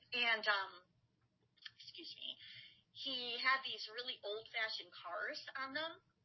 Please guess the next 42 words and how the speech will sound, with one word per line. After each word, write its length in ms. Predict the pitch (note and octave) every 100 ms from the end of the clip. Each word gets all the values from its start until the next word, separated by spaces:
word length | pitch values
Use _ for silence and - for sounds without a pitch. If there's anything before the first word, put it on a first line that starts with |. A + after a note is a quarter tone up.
| - - _ A#3
And 80 | A#3+
because 320 | - C4+ C4+
I 160 | C4
wanted 320 | A#3 A#3 G#3+ A3
this 160 | G3+ - -
train 240 | F#3+ F#3+ G3+
to 40 | G#3+
depict 400 | F#3 - - - -
all 320 | F3+ F#3+ G#3+
of 160 | A3+
my 160 | G#3+ F#3+ -
kids' 240 | F#3 F3 - - _
favorite 560 | - F3+ F#3 F#3+ G#3+ - -
things 240 | G3+ G3+
in 80 | -
the 80 | F#3
whole 220 | F#3 F3+
world, 400 | E3+ F3 A3 C4 - _ _ _ _ - - - -
I 160 | G#3+ G#3 G#3
sent 160 | G#3+ -
him 80 | G#3+
a 80 | F#3+
picture 240 | A3 - F3+
of 80 | -
Hot 160 | F#3 -
Wheels 320 | G#3+ A#3+ D4 - - - - - - -
and 80 | G#3 -
said, 240 | G3 - A3
"No, 80 | A3
no, 80 | G#3+
no. 220 | F#3+ B2 - _ _ -
These, 480 | C4 C4 A3+ F3+ - -
these 320 | B3 C4+ C4+ C4
are 160 | A3
what 240 | F#3+ F3+ - _
you, 160 | F#4+ E4+ G4+
we 240 | - F#4+ F#4
need 240 | F4+ E4+ -
to 80 | E3+ D#3+
depict, 320 | - - - _
like, 240 | F#3+ F3+ - A3
these 240 | B3 A3+